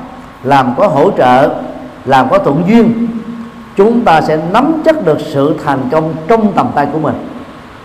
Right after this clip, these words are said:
Phát nguyện một, trọn cả đời này nương tựa Phật pháp,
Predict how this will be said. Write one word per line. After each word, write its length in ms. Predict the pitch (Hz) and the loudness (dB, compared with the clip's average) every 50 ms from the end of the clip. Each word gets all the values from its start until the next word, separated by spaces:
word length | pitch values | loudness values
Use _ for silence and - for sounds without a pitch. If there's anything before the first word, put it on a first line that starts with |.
| - - - - - - - - - - - - - - - - - - - - - - - - - - - - - - - - - - - - - - - - - - - - - - - - - - - - - - - - - - | -20 -20 -20 -20 -20 -20 -20 -20 -20 -20 -20 -20 -20 -20 -20 -20 -20 -20 -20 -20 -20 -20 -20 -20 -20 -20 -20 -20 -20 -20 -20 -20 -20 -20 -20 -18 -20 -20 -20 -20 -20 -20 -18 -18 -18 -20 -18 -18 -18 -18 -18 -18 -18 -18 -18 -20 -18 -12
Phát 160 | - 214 247 196 | -6 -4 -2 2
nguyện 180 | 175 151 135 | 2 2 4
một, 400 | 131 127 123 135 - - - - - - - - - - - - - - - - - - - - - - - - - - - - - - - | 4 4 2 2 2 0 -4 -6 -8 -8 -10 -12 -14 -14 -14 -16 -18 -18 -20 -20 -18 -18 -18 -18 -18 -18 -20 -20 -20 -20 -20 -20 -10 -2 2
trọn 300 | 143 139 143 147 170 - | 4 6 6 4 4 2
cả 180 | - 147 156 196 | 4 4 4 4
đời 220 | 196 170 151 147 | 6 6 4 4
này 320 | 143 143 139 139 135 135 127 - - - - - - - - - - - - - - - - - - - - - - - | 4 4 4 2 2 2 0 -2 -4 -6 -10 -10 -12 -14 -14 -16 -18 -18 -18 -18 -20 -20 -20 -20 -20 -20 -20 -20 -16 -8
nương 460 | 139 151 165 190 208 220 214 214 202 - | -4 2 4 6 6 8 6 6 6 4
tựa 200 | - 139 - 151 | 4 4 4 4
Phật 180 | - 143 123 | 4 2 0
pháp, 320 | - - - 196 233 262 | 0 0 2 4 4 4